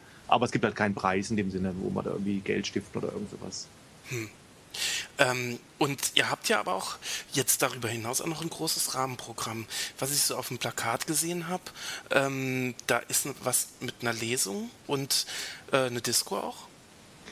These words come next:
Speaker 1: Ja, genau. Es gibt die Schwule Büchernacht, mittlerweile schon die neunte, wobei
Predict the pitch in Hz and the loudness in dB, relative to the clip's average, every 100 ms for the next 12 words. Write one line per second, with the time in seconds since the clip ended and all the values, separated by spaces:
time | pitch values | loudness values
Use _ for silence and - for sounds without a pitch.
0 | - - 139 151 101 95 - - 98 - | -10 4 4 6 4 4 0 -2 -2 2
1 | 113 104 - 117 117 156 180 202 135 120 | 4 4 4 2 4 2 2 0 0 2
2 | 104 104 107 104 104 85 101 156 165 123 | 2 2 0 0 2 4 2 2 2 4
3 | 104 101 | 4 2